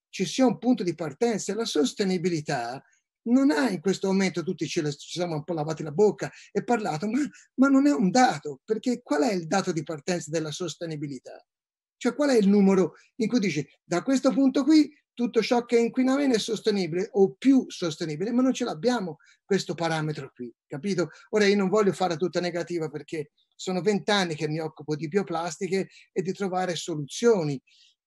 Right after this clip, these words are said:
e devo dire che è cambiato molto anche l'approccio negli ultimi anni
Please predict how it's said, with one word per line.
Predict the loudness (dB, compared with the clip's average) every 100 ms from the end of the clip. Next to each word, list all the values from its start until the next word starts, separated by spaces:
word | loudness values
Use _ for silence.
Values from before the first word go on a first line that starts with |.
| _ _
e | 0 2
devo | 4 2
dire | 2 2
che | -2
è | -6
cambiato | -6 -4 -4 2
molto | 4 4 2 -2
anche | -4 -4 -4
l'approccio | -6 -6 -4 -4 -4 -6 -6 -6 _ _
negli | -4 0
ultimi | 0 0 -2 -4 -4
anni | -4 -6 -6 -8 -8